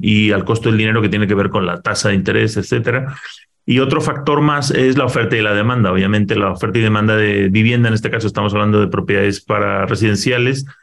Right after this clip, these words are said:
pero de los otros sectores comerciales, bodegas, etcétera, también, ¿no? ¿Qué, qué tanta oferta hay, qué tanta demanda? Y eso va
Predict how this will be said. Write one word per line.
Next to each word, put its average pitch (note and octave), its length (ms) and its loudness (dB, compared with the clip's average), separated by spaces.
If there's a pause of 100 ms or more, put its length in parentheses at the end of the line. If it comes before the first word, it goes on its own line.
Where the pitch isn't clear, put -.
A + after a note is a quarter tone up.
pero A#2+ 260 2
de A#2+ 120 2
los G2+ 140 0
otros A2+ 200 -2
sectores A#2 400 -2
comerciales, G#2 640 0
bodegas, G#2 360 0
etcétera, A2 360 -2
también, F#2+ 400 2
¿no? - 180 -2
¿Qué, F#2+ 160 -4
qué A2 80 0
tanta G#2+ 300 0
oferta A2+ 360 0
hay, C3 140 0
qué A#2 80 -2
tanta A2 300 0
demanda? C3+ 340 2
Y B2 80 0
eso A#2+ 220 -2
va G#2 360 0